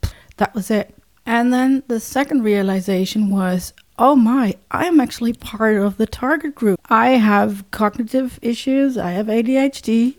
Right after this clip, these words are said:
I have a very rare <laughs> form of dyslexia, and I have hyperacusis, so I hate sharp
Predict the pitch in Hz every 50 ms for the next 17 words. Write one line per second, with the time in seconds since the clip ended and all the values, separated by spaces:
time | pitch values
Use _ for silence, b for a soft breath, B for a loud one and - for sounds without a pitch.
0 | _ - - 202 196 202 208 190 196 208 214 226 233 226 220 - - 220 214 202
1 | 190 196 202 214 226 254 269 262 240 214 220 214 208 196 - - 233 220 220 214
2 | 208 196 180 - 208 190 - - 190 175 - - - - 190 196 196 214 - _
3 | _ _ _ _ - 220 214 214 214 214 214 214 220 220 - _ - 214 220 220
4 | 226 196 214 226 233 233 220 - - 196 208 214 - 254 240 - - - 180 180
5 | 175 - - 220 202 - 208 190 196 196 202 185 - - 214 233 220 - - -
6 | - - - 202 208 220 214 - - -